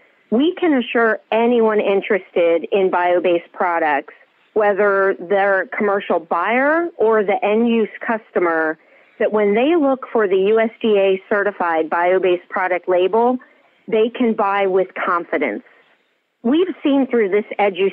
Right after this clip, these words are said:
series Inalex's innovation approach in the bio-based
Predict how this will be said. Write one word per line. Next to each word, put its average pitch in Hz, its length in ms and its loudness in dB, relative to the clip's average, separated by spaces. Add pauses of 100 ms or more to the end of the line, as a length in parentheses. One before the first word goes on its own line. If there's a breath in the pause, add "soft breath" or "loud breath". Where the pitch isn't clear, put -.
series 170 460 2 (580 loud breath)
Inalex's 247 920 0 (180)
innovation 202 1000 2
approach 175 600 0 (260)
in 220 360 2
the 208 60 0
bio-based 196 640 0